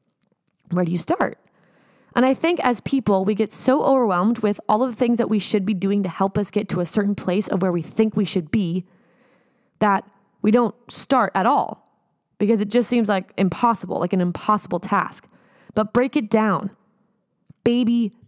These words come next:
baby steps. What can you do right now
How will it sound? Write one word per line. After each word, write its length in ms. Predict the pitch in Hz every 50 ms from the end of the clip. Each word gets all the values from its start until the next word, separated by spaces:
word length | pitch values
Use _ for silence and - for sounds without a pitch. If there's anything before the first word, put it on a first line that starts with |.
| _ _ _ _ _
baby 220 | - 269 285 285
steps. 440 | 262 - - 147 - - - - - _ _ _ _ _ _ _ _ _ _ _ _ _ _ _ _ _ -
What 220 | 202 196 240 -
can 120 | - 294 320
you 100 | 339 302
do 200 | 269 269 254 233
right 380 | 202 185 190 202 220 269 -
now 480 | 262 262 240 208 175 160 - - 180